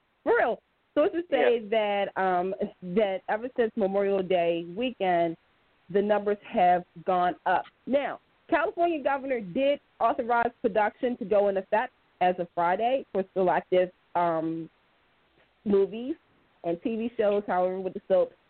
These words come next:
Speaker 1: don't know yet. And, of course, the, um, the California State of Health is trying to work everything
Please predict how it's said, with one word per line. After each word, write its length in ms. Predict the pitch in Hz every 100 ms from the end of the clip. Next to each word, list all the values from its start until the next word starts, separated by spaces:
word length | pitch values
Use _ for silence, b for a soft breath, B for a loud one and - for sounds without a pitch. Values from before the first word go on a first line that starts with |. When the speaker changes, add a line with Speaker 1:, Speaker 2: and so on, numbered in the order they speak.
| _ _ -
Speaker 1:
don't 240 | 185 185
know 200 | 175 175
yet. 320 | 170 156 - - -
And, 100 | 190
of 80 | 185
course, 240 | 226 208 - _ _ -
the, 260 | 196 185 185
um, 380 | 185 175 175 - _
the 200 | 190 190 185
California 800 | 214 226 226 208 202 190 180 185 _ _ _ _ _ _ _
State 280 | 269 - -
of 220 | 208 247
Health 460 | - - 247 196 226 _ _ _ _ _ -
is 240 | 214 208 208 -
trying 280 | 220 208 208 208
to 80 |
work 280 | 214 202 190 -
everything 440 | 185 190 - 170